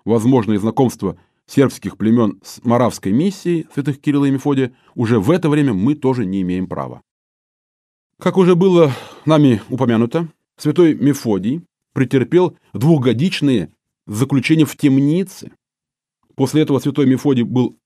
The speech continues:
вынужден еще раз обратиться к папе Иоанну восьмому и искать у него защиты у этого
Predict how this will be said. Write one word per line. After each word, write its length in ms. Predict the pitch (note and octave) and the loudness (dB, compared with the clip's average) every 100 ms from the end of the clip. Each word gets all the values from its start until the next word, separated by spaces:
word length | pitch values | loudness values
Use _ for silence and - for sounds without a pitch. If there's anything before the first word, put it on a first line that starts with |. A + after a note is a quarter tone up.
| _ _ - | _ _ -6
вынужден 540 | A#2+ D3 C#3+ B2+ D3+ - | 2 2 2 -2 -10 -4
еще 380 | C3 - E3+ C#3 | -4 0 2 2
раз 320 | A2+ G#2 - | 0 -2 -4
обратиться 640 | G#2+ G2 G2 C#3 C#3 C3+ B2+ _ _ _ _ _ | -6 -6 -6 -8 -8 -12 -12 _ _ _ _ _
к 80 | _ | _
папе 360 | C3+ A#2 A2 A2+ | -2 -2 -4 -6
Иоанну 280 | - A2+ G2 | -4 -2 0
восьмому 480 | F#2 E2+ C#3+ D3+ C3+ _ - | -4 -2 0 0 -4 _ -4
и 100 | C#3+ | 0
искать 400 | B2+ - E3+ E3 | 0 2 0 0
у 40 | C#3 | 0
него 320 | C3 C#3 C3 _ _ - | 0 -2 -4 _ _ -4
защиты 520 | B2+ C#3 - B2 G#2+ | 0 0 0 -4 -4
у 180 | A#2+ C#3 | 0 0
этого 380 | C3+ A#2+ A2+ | 0 0 -2